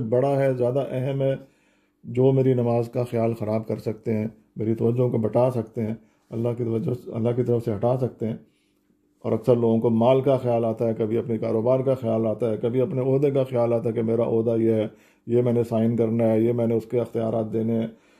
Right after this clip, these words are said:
ये मेरे अख्तियारात हैं, इस, उसको ये करना है, उसको वो करना है। तो अपनी बड़ाई निकाल के अल्लाह की बड़ाई सोचे इंसान,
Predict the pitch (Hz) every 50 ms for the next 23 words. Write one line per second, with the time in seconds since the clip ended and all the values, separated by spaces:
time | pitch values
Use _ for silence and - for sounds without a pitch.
0 | _ _ _ 123 127 123 123 123 123 123 120 - 117 113 117 123 123 123 120 120
1 | 113 113 113 113 113 107 - - - - 117 - _ 131 123 123 120 120 120 123
2 | 113 117 113 113 113 113 110 - 117 110 113 117 113 113 117 110 110 107 104 -
3 | - _ _ _ _ _ _ _ - 147 165 165 180 180 190 190 185 160 139 135
4 | 131 131 139 147 151 147 139 127 127 123 123 120 117 123 131 127 127 135 127 127
5 | - - 123 120 127 139 131 123 - 127 120 107 104 107 104 104 107 107 - -
6 | _ _ _ _ _ _ _ _ _ _ _ _ _ - 131 131 131 - 135 120
7 | 101 98 101 95 - 107 95 98 110